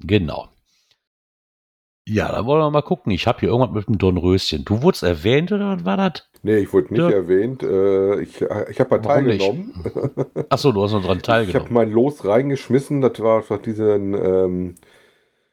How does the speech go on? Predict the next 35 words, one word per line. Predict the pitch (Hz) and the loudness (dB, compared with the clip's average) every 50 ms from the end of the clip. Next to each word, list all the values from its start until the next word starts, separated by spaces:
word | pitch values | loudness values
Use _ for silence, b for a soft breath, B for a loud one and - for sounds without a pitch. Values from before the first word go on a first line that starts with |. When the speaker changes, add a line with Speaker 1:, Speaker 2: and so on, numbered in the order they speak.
| b b - | b b 0
Speaker 2:
den | 120 120 113 101 | 2 2 2 2
T | - - 131 131 | 2 2 2 4
fünfer, | - 180 220 226 165 131 117 | 4 4 2 4 4 2 2
wo | 120 139 | 2 -2
ich | 139 | -2
die | - 135 | -2 -2
Dose | 123 139 170 170 123 101 | 0 2 2 2 0 0
gesehen | 113 104 110 120 123 120 | -4 0 2 2 2 4
hab, | 135 131 - | 2 0 -2
aber | 127 113 117 113 | 0 0 0 0
nicht | 113 113 - | 0 0 0
geklappt | - - 139 - 117 127 135 | 0 0 0 2 2 2 4
Speaker 1:
Ah, | |
ja. | 131 110 82 | 4 2 0
Speaker 2:
hab, | 80 90 | 0 0
weil | 98 101 98 | 0 0 2
du | 90 98 98 | 2 2 2
da | 95 104 95 95 | 2 0 -2 -4
Speaker 1:
Okay. | 92 104 104 95 92 95 92 85 - - | -2 0 2 2 2 0 0 -4 -4 -4
Speaker 2:
irgendwie | - 92 90 95 98 87 98 98 | -6 -4 -4 -4 -4 0 2 2
mit | 92 95 87 95 | 2 2 2 -2
am | 90 82 | -2 -2
Start | - - 95 92 92 - | 0 2 2 2 2 2
hatte | 107 98 - 123 101 | 0 0 2 2 2
oder | 95 98 95 95 | 2 2 2 2
eine | 92 95 92 | 2 0 0
lange | 95 98 95 95 | 0 0 2 2
Leiter | 90 98 110 - - - - 156 - | 2 2 2 0 -2 0 0 0 2
<laughs> | - | 2
hast, | - 147 - - | -2 -2 -2 0
du | - 107 | 0 0
da | 101 | 2
oben | 90 95 104 101 90 | 2 2 2 2 2
Speaker 1:
Mhm. | 120 | 2
Speaker 2:
hochkommst. | 120 123 - - - 117 123 139 175 185 - - - | 2 0 -2 -2 0 2 2 2 0 -2 -8 -12 -14